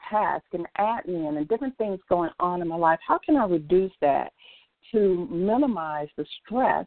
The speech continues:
and anxiety that I experience, uh, as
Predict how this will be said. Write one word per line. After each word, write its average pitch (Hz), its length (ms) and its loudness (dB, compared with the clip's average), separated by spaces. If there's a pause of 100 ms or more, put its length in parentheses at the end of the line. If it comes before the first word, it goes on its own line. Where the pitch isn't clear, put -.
and 170 140 0
anxiety 190 540 2
that 160 220 4
I 202 200 4
experience, 214 920 -2 (680)
uh, 170 280 6 (100)
as 208 140 2